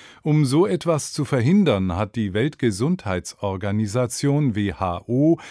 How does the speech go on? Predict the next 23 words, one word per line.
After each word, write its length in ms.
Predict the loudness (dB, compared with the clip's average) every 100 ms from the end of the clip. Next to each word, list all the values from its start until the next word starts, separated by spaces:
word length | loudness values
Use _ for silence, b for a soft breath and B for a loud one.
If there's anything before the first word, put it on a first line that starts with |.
| B
im 220 | -2 2 2
Mai 280 | 0 -2 -4
zweitausendeinundzwanzig 1600 | -2 -2 0 -2 0 -2 -2 0 0 0 0 0 0 -2 -2
veranlasst, 760 | -2 -4 -2 0 2 0 -4 -14 B B B
dass 340 | -2 -2 -2 -4
Varianten 840 | -2 0 2 2 0 0 0 -2
des 320 | -4 -6 -6
Coronavirus 920 | -4 -2 0 0 0 0 -2 -2 -6 -8 B B
mit 300 | -2 -2 0
Buchstaben 880 | 0 0 -4 -2 0 0 0 -2
aus 320 | 0 -2 -2 -2
dem 240 | 0 0
griechischen 580 | 0 -2 -2 -4 -4 -4
Alphabet 800 | -4 -4 -4 0 0 0 -4 -10
bezeichnet 800 | -8 -4 -2 -4 -4 -4 -4 -4
werden. 420 | -6 -4 -8 -10 _ _ _
So 280 | -2 0 2
wurde 320 | 2 2 2
aus 220 | 0 -2 -4
der 280 | -6 -4
indischen 480 | 0 2 2 0 -2
Variante 760 | -2 0 0 0 -2 0 -2 -2 -8
Delta. 760 | -2 0 2 0 -4 -8 -8